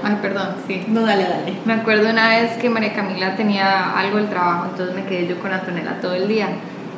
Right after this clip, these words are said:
Speaker 1: y ella me dejó así la rutina tal cual,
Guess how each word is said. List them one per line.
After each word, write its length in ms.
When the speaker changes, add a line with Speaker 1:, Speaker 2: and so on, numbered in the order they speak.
Speaker 1:
y 220
ella 200
me 180
dejó 320
así 340
la 180
rutina 600
tal 260
cual, 220